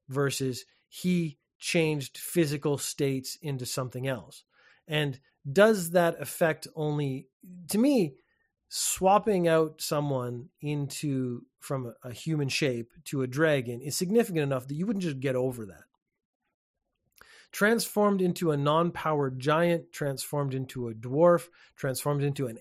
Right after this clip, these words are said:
ant-headed humanoid, transformed into a lunatic. Uh, that could actually just be smashed, smashed up there with evil. Rendered amne-, amnesiac, rendered temporarily blind to anything green, excessive hair gro-, growth,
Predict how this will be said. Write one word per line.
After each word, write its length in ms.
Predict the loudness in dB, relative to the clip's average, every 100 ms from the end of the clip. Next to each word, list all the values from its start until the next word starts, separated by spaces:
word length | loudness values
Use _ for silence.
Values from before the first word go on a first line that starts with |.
| -6
ant-headed 680 | -2 -2 -4 -6 -4 -4 -4
humanoid, 720 | -6 -4 0 0 2 0 -2 _ _
transformed 680 | -4 -4 -2 -6 -4 -2 -2
into 240 | -4 -4 -4
a 20 |
lunatic. 640 | -2 -2 -2 -2 -2 -4 _ _ -16
Uh, 300 | -14 -12 -10
that 180 | -12 -12
could 100 | -14
actually 200 | -16 -18
just 160 | -16
be 160 | -16 -16 -16
smashed, 480 | -14 -12 -14 -18 _ -20
smashed 380 | -14 -14 -14
up 80 | -16
there 140 | -14 -14
with 160 | -14
evil. 400 | -14 -12 -10 -12 _ _ _ _ _
Rendered 540 | 2 4 6 4 2 -2
amne-, 400 | -4 -2 -2 -4 -8 _ -8
amnesiac, 720 | -2 2 4 4 4 2 -4 _ _ _ _ _ -2
rendered 380 | 2 2 0
temporarily 560 | 0 -2 0 2 2 0
blind 500 | -2 0 2 2 0
to 240 | -4 -12 -6
anything 520 | 0 0 0 -2 -4
green, 600 | -4 -4 0 2 2 0 -4 _ _ _ -12
excessive 640 | -6 -2 0 0 0 -2
hair 260 | -4 -2 -2
gro-, 400 | -2 -2 -2 -4 -4
growth, 440 | -2 -2 -6